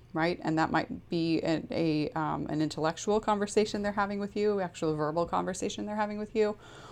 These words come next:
or it's playing out in their behavior. And,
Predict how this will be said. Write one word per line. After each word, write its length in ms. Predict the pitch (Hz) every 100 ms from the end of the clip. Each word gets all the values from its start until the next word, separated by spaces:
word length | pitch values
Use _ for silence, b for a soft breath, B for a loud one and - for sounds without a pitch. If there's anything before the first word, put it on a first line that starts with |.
| B
or 120 | 208
it's 140 | 202 -
playing 380 | - 180 180 170
out 140 | 165
in 80 | 156
their 140 | 151
behavior. 800 | 147 147 160 175 170 151 - - B B B
And, 440 | 170 165 156 -